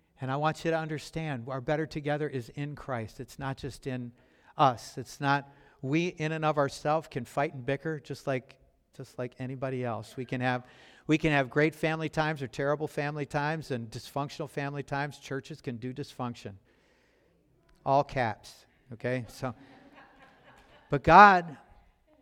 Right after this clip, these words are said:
says to us, particu-, particularly those that get a little frustrated with us, he says to all of us, "No, I want you with another.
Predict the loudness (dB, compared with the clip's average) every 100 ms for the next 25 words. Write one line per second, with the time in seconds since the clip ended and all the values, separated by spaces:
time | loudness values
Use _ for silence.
0 | _ -16 4 6 6 6 4 4 2 4
1 | 4 -2 -6 -4 0 2 4 8 8 8
2 | 6 6 6 4 0 0 2 2 0 2
3 | 2 2 0 0 0 0 0 2 2 0
4 | -4 -8 -16 -20 _ _ _ _ -14 -8
5 | -6 -4 -6 -4 -6 -8 -10 -8 -8 -8
6 | -10 -8 -10 -12 -16